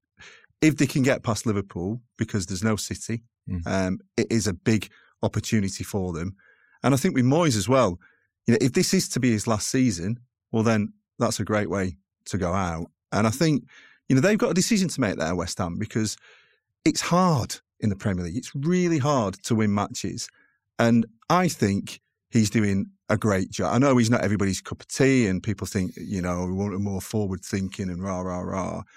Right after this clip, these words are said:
Speaker 1: It's hard to do what he's doing at West Ham,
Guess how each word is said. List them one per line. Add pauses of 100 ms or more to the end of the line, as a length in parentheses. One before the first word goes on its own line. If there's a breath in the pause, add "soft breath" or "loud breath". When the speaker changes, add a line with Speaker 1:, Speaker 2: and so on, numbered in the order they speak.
(400 soft breath)
Speaker 1:
It's
hard
to
do
what
he's
doing
at
West
Ham,